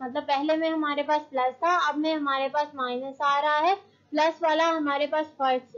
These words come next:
first kind Hankel function था और negative वाला, Negative वाला हमारे पास जो होगा Hankel function of second kind कहलाएगा।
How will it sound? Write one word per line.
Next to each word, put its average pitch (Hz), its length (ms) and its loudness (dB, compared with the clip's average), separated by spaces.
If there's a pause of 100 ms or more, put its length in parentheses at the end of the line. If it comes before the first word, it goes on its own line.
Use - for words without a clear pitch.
(140)
first 285 300 -2
kind 320 320 0
Hankel 320 340 0
function 330 400 -2
था 381 200 2 (340)
और 302 220 2 (400)
negative 302 600 -2
वाला, 262 220 2 (1000)
Negative 254 440 12
वाला 285 240 12
हमारे 262 380 4
पास 240 420 4
जो 262 120 4
होगा 233 360 4
Hankel 262 440 0
function 240 400 -4
of 302 180 -4
second 240 460 -2
kind 233 280 -10
कहलाएगा। 226 600 -6